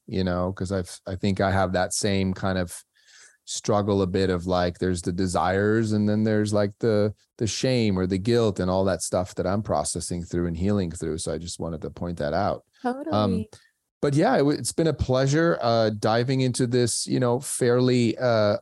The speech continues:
Speaker 1: hot topic and, and also heavy topic. And you made it super, uh, entertaining, very insightful,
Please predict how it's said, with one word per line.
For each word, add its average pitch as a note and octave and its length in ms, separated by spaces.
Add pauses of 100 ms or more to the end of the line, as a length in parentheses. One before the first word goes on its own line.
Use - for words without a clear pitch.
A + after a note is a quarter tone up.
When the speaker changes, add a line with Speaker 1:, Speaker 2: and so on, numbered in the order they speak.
(100)
Speaker 1:
hot A#2+ 340
topic A2+ 560
and, G2+ 260
and G#2+ 160
also G2 580
heavy G#2+ 340
topic. F2 480
And F#2+ 180
you G2+ 140
made G2 220
it F#2 340
super, G2+ 640 (420)
uh, F#2 220
entertaining, A#2 1000
very A#2+ 280
insightful, G2+ 920